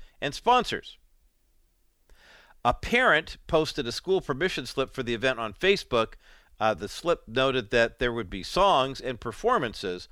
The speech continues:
but did not mention who would actually be doing them. So when it turns out that thirty Columbia middle school students wound up at this breakfast and the drag queens came out and started doing their thing,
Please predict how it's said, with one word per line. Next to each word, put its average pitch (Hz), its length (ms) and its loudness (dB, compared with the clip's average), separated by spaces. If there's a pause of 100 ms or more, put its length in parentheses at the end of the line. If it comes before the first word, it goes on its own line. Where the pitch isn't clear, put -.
(300)
but 123 140 -2
did 226 200 0
not 170 180 4
mention 147 420 -2
who 180 280 2
would 147 200 2
actually 120 360 2
be 123 160 -4
doing 147 340 -2
them. 92 200 -8 (880)
So - 140 -2
when 196 120 4
it - 80 -4
turns 208 320 2
out 196 180 6
that 139 160 0
thirty 233 380 4
Columbia 170 500 2
middle 180 240 2
school 120 340 -2
students 92 560 -10
wound 147 300 0
up 151 140 0
at 135 120 0
this 123 140 -4
breakfast 127 560 -2 (300)
and 127 180 0
the 117 60 0
drag 202 360 2
queens 123 320 0
came 120 200 -2
out 120 120 4
and 117 80 -10
started 113 280 0
doing 107 240 -2
their 196 160 4
thing, 147 400 2